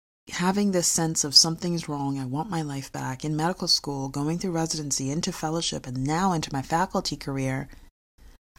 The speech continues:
I finally started doing the work that was needed to take my life back. I'm happy to say that I did get my life back. I do have my life back. And to be honest, I've always had my life. I think I didn't have the sense of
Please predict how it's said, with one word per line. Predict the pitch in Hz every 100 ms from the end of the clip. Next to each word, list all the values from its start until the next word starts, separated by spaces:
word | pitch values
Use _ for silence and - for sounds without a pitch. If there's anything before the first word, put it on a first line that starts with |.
| -
I |
finally | 147 156 160 165
started | 156 175 156 143 - _ -
doing | 165 175 180
the | 160
work | 139 143 -
that | 143
was | 135 135
needed | 139 147 151 135 127 127 - - - -
to | -
take | 160 156 151
my | 160
life | 139 127 -
back. | - - - - - - - - - -
I'm |
happy | 131 196 208
to | 160
say | 123 - 131 214 240 98 165 _ - _ _ _ _ _ _ -
that | 156
I | 175
did | 185 214
get | 165 120
my | 120
life | - -
back. | - - 165
I |
do | 156 135 190
have | 208 143 127
my | 120
life | 131 123
back. | 139 131
And | 147
to | 156
be | 147
honest, | 160 175 165
I've | 147 131
always | 165 180 131
had | 127 127
my | 127 127
life. | 127 127 - _ _ - _ _ _ -
I | 139
think | 165 185
I | 190
didn't | 160 156
have | 139 143 147
the |
sense | 127 143 143
of | 135